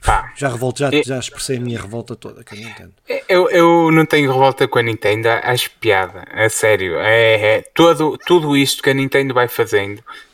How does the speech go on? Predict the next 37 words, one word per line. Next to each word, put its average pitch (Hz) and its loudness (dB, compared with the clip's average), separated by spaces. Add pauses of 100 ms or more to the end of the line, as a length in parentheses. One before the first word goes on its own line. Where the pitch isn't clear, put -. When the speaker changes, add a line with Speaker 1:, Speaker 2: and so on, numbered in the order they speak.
Speaker 1:
eh, 135 0 (160)
e 170 2
até 160 4
este, 135 2 (580)
este 147 2
bombardear 143 2
de 127 -2
dislikes, 113 0
isto - -4
é 151 6
o 139 4
vídeo 160 2
mais 143 2
odiado 131 2
do 117 -8
ca-, 104 -6
odiado 127 2
ou 107 2
com 127 0
dislikes 120 0
do 120 -4
canal 113 2
da 110 0
Nintendo, 101 -6
são 127 -4
mais 139 0
de - -6
cem 120 -2
mil, 117 -2 (440)
eh, 120 4 (460)
opá, 113 0 (300)
o - -4
preço - 2
é 147 2
alta. 101 0 (320)
A, 170 2
a 180 8